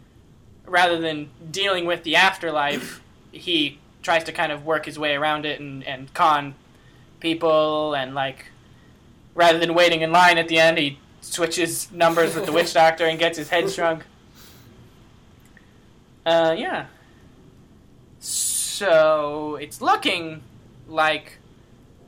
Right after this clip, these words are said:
Speaker 1: Jack Skellington does have the upper hand on this one,
Speaker 2: Mm-hmm.
Speaker 1: just in terms of, of mental capabilities.
Speaker 2: Mm-hmm. Fortitude.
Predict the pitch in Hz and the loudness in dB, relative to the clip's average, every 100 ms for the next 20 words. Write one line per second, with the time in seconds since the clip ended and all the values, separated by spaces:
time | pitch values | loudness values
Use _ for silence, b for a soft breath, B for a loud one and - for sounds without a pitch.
0 | - - - - - - - 165 175 - | -20 -20 -20 -20 -20 -20 -6 -2 -2 -2
1 | 190 180 170 156 160 175 165 156 160 160 | -4 -4 -8 -2 -2 0 0 0 -2 -2
2 | 160 170 139 135 127 147 135 135 139 147 | -6 -8 -8 -12 -18 -16 -16 -16 -18 -18
3 | 131 113 - 175 180 170 151 170 151 147 | -18 -20 -12 -6 -6 -8 -8 -8 -8 -12
4 | 139 - - - - - - - - - | -14 -18 -20 -20 -20 -20 -20 -20 -20 -20
5 | - - - 165 156 - - 175 175 180 | -20 -20 -10 -6 -6 -8 -20 -16 -10 -10
6 | 175 165 143 - - - - - - _ | -6 -8 -8 -14 -20 -20 -20 -20 -20 _
7 | _ _ - - 143 147 170 139 127 123 | _ _ -16 -14 -10 -4 -2 -2 -6 -14
8 | 151 147 147 - - - 143 147 127 120 | -16 -18 -18 -20 -20 -14 -12 -12 -14 -16